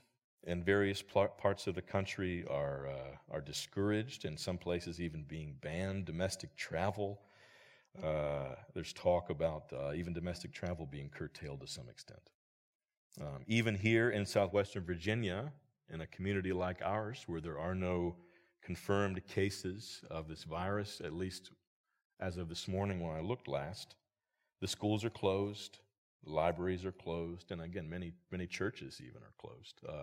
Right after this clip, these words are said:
I, the last time I looked, over a hundred this morning. And I'm not, not just talking about, uh, you know, I don't think those churches are being alarmist necessarily. Uh, some,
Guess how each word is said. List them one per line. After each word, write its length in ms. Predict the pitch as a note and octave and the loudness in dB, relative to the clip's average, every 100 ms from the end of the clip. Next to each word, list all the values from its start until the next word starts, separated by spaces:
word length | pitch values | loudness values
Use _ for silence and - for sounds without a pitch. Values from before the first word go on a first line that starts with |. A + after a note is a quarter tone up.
| A#1+ D2+ | -8 -10
I, 60 | - _ - - - _ _ _ - | -14 _ -20 -20 -20 _ _ _ 0
the 80 | F#2 | 4
last 240 | F#2 - | 4 2
time 160 | F2+ F2+ | 0 2
I 20 | |
looked, 240 | F#2 F#2+ | 2 2
over 240 | F#2 F2+ F#2+ | 2 4 4
a 60 | |
hundred 340 | F2 A2+ E2+ C#2+ | 6 4 4 -4
this 180 | C#2 - | -6 -8
morning. 320 | C2+ B1 C#2 | -8 -8 -4
And 80 | G2 | 0
I'm 160 | G2+ | 2
not, 360 | G#2 A#2+ F#2+ - - - - _ _ _ _ _ | 4 4 2 -8 -16 -20 -20 _ _ _ _ _
not 320 | A2 A#2+ A#2+ | 4 6 6
just 320 | F#2+ A2 G#2+ - | 2 2 2 2
talking 380 | G2 F#2+ F#2+ | 2 2 0
about, 500 | F2+ D#2 E2 D#2+ - | -2 0 -2 -2 -4
uh, 280 | F2 D#2 D2 D2 _ _ _ _ _ _ - | -4 -4 -6 -10 _ _ _ _ _ _ -10
you 80 | |
know, 260 | D#2+ C#2 C#2+ - _ _ _ _ _ _ _ _ _ _ _ _ _ _ - | -10 -10 -12 -18 _ _ _ _ _ _ _ _ _ _ _ _ _ _ 0
I 60 | |
don't 200 | A2 G2+ | 2 2
think 160 | G2+ F2+ | -2 -2
those 160 | F#2 | -4
churches 420 | - G2 F2+ F2 E2 | -2 -2 -2 -4 -6
are 60 | |
being 240 | D2 E2 D2+ | -8 -10 -10
alarmist 680 | C#2+ D2 D2+ C2+ - - - | -8 -8 -8 -10 -12 -14 -14
necessarily. 600 | - - - - - G2 G#2 _ _ _ _ _ _ _ _ _ - | -14 -12 -12 -12 -12 -16 -20 _ _ _ _ _ _ _ _ _ -16
Uh, 200 | D2 B1+ - | -12 -12 -10
some, 520 | - G2 F#2+ F2 | -2 0 0 -2